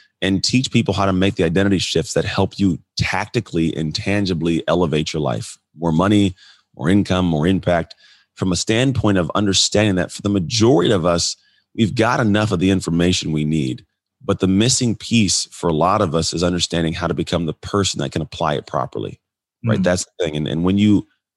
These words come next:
Speaker 1: understand how to, how to, how to do it, what's cool is along the journey, you all, you're always making accomplishments take place.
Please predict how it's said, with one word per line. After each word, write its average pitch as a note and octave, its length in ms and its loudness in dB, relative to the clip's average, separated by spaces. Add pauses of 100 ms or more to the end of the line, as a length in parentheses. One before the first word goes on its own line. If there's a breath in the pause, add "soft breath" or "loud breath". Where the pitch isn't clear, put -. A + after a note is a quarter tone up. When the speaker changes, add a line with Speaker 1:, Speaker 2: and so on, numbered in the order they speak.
(160)
Speaker 1:
understand A2+ 520 2
how G2 60 2
to, F2+ 200 0
how F2 80 0
to, E2+ 120 -2
how F2+ 80 -2
to E2 60 -4
do C3+ 240 4
it, F#2+ 80 0
what's F#2 200 -2
cool D#3+ 240 2
is F#2 180 2
along F#2 520 2
the G2 80 2
journey, G2 440 2
you F2 380 0
all, A2+ 460 2
you're G#2 180 2
always B2 420 2
making G2 380 0
accomplishments F#2 720 -4
take D2 240 -4
place. G2 460 0